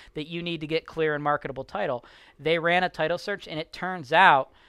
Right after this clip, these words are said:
that there is actually a lien on that property for a hundred thousand dollars. Well, now you can't sell your property unless you bring another fifty thousand dollars to the table, plus the fifty thousand you already purchased.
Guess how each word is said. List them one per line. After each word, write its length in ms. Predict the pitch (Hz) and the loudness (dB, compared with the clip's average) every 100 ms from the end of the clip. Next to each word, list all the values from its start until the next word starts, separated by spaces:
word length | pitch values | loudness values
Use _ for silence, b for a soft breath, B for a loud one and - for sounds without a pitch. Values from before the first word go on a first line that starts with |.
| b - | b -10
that 180 | 151 160 | -8 -2
there 200 | 170 160 | 0 0
is 160 | 139 - | -2 -2
actually 720 | 156 165 - 175 156 151 160 - | 2 2 0 -8 -2 -2 -2 -2
a 200 | 156 139 | -2 -2
lien 400 | 135 156 170 165 | -6 -6 -4 -4
on 140 | 156 | -4
that 200 | 147 - | -4 0
property 500 | 143 147 147 147 147 b b | 2 2 2 -8 -10 b b
for 220 | - 160 | -2 2
a 80 | 139 | 2
hundred 520 | 131 170 165 147 127 | 0 -2 -2 -2 -6
thousand 380 | 135 127 127 131 | 0 0 0 -6
dollars. 640 | 117 107 95 95 - - _ b b b b | -10 -8 -10 -14 -18 -20 _ b b b b
Well, 200 | 160 180 | 0 2
now 240 | 180 196 | 6 6
you 160 | 214 202 | 6 2
can't 300 | - 180 170 | -4 -6 -6
sell 220 | - 165 | -2 -2
your 140 | 160 156 | -2 -4
property 640 | 180 170 160 147 131 139 | 2 4 4 -2 -8 -8
unless 400 | 151 156 151 - | -6 -6 -6 -6
you 80 | 147 | -8
bring 380 | 143 165 151 147 | -2 -2 0 -2
another 340 | 143 135 135 | -4 -4 -4
fifty 380 | - 143 - 143 | -6 -8 -8 -6
thousand 420 | 151 139 127 139 | 0 0 0 -2
dollars 480 | 135 135 135 131 - b b b - | 0 2 2 -2 -10 b b b -6
to 160 | 160 | -6
the 120 | 139 | -4
table, 440 | 131 180 180 143 135 | -6 -2 -2 -2 -6
plus 320 | - 156 - | -4 -4 -4
the 100 | 151 | -12
fifty 320 | - 147 - | -12 -12 -10
thousand 580 | 131 135 127 120 127 127 - | -4 -4 -4 -6 -16 -16 -12
you 160 | 131 | -10
already 400 | 147 131 131 127 | -2 0 0 -2
purchased. 460 | - 175 - - | -4 -4 -4 -10